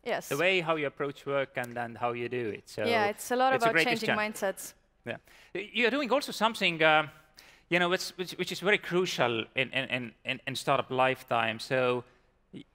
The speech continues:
Speaker 2: you have many customers from U S as well, but you, you have started to build the U S team.
Speaker 1: Mm-hmm.
Speaker 2: So tell us about, like, when did you figure out now it's time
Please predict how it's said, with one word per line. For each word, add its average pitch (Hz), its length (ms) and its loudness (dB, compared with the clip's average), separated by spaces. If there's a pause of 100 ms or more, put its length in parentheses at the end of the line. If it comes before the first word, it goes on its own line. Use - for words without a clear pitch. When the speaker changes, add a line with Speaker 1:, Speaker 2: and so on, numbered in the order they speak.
Speaker 2:
you 196 160 4
have 190 120 6
many 180 160 2
customers 156 360 2
from 135 180 -4
U 131 180 2
S 120 140 -2
as - 140 -12
well, 110 260 0
but - 140 -8
you, 180 240 -2
you 170 80 -6
have 170 100 -8
started 180 300 -2
to - 80 -16
build 156 300 0
the 127 80 -2
U 147 160 0
S - 140 -4
team. 104 440 -6 (460)
Speaker 1:
Mm-hmm. 247 320 -8 (400)
Speaker 2:
So 175 580 4 (180)
tell 277 180 4
us 196 160 -2
about, 170 440 0
like, 180 240 4 (460)
when 240 280 0
did 214 140 -2
you 196 60 0
figure 185 300 4
out 156 160 4 (140)
now 214 360 2
it's - 220 -6
time 160 520 2